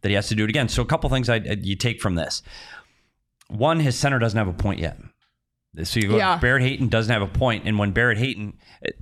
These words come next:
Speaker 1: it doesn't have a point, that will help when he, when Barrett Hayton gets on track, that'll help Clayton Keller get more points. So that one is encouraging that I think Kel-,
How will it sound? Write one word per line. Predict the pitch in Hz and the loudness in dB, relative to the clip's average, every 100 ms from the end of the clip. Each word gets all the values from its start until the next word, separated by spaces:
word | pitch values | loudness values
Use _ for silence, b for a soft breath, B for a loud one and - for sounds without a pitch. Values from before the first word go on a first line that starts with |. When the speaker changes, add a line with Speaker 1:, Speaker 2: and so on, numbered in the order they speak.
| - - _ _ _ - | -18 -20 _ _ _ -6
Speaker 1:
it | 82 | -4
doesn't | 107 113 104 | 0 0 0
have | 95 | 0
a | |
point, | 87 160 127 110 92 110 | 0 0 0 -2 -6 0
that | 120 117 | 0 2
will | 110 | 0
help | - 127 - - - - - | 2 0 0 -4 -4 -12 -4
when | 107 | 0
he, | 170 196 | 2 0
when | 139 135 | 0 2
Barrett | 190 196 | 2 2
Hayton | 147 131 123 | 2 0 0
gets | 107 101 | 0 -2
on | 107 90 110 107 | -2 0 0 2
track, | - 110 - | 2 0 2
that'll | 123 110 | 2 4
help | 107 98 - | 2 0 0
Clayton | 104 87 | -2 0
Keller | 98 90 | -2 -2
get | 98 | 0
more | 127 | 0
points. | - 92 - | 0 -4 -2
So | 139 | 2
that | 175 139 | 2 2
one | 117 104 B B | -2 -4 B B
is | 131 123 | -2 0
encouraging | 107 117 117 123 | 0 0 2 2
that | 127 127 | 2 2
I | |
think | 139 127 | 0 -2
Kel-, | 127 | -2